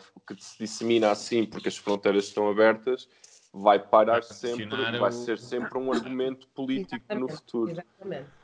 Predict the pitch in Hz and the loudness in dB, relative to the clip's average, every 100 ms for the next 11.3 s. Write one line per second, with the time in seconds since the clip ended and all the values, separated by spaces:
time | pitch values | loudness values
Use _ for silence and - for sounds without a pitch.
0 | - 156 151 165 170 147 _ _ _ _ | -20 -14 -12 -12 -16 -18 _ _ _ _
1 | _ _ - - _ - - 160 180 165 | _ _ -20 -20 _ -20 -8 -8 -6 -8
2 | - - _ 190 202 190 240 - 233 226 | -10 -18 _ -4 0 0 0 -4 -6 -4
3 | 202 214 220 - 170 156 151 175 175 175 | 0 0 0 -8 -10 -12 -8 -2 -2 0
4 | 185 180 190 190 185 185 185 165 165 165 | -4 -2 2 2 2 0 0 0 0 0
5 | 170 170 190 185 202 202 190 190 170 175 | 0 -2 2 4 6 4 2 0 0 2
6 | 190 - 185 175 175 170 170 185 185 - | 0 0 0 2 4 4 4 2 -2 -10
7 | - 175 160 156 - - 156 151 151 147 | -8 -4 -2 -4 -10 -10 -8 -6 -6 -8
8 | - _ 160 156 151 151 147 - - - | -12 _ -12 -8 -6 -6 -8 -14 -16 -16
9 | - - - - _ _ 233 220 233 233 | -14 -12 -14 -16 _ _ 4 6 6 4
10 | 277 254 - 240 240 - 233 226 214 220 | -2 -4 2 2 2 0 0 0 -2 -2
11 | 208 202 | -2 -2